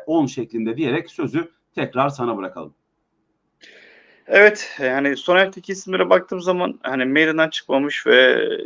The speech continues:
Speaker 2: güzel gruplarda koşmuş, yarış kazanmış isimlerin yan yana olduğunu görüyorum. Tabii ki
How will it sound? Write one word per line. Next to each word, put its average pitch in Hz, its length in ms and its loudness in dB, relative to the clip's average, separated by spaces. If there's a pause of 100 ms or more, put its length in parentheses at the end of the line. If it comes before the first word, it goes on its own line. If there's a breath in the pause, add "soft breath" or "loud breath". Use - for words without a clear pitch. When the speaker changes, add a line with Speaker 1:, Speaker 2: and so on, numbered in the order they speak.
(140)
Speaker 2:
güzel 135 360 4
gruplarda 120 500 0
koşmuş, - 460 -4
yarış 123 200 2
kazanmış 107 380 -4
isimlerin 113 400 -4
yan 113 140 2
yana 117 200 0
olduğunu 101 280 -4
görüyorum. 104 260 -4
Tabii 175 320 2
ki 123 300 4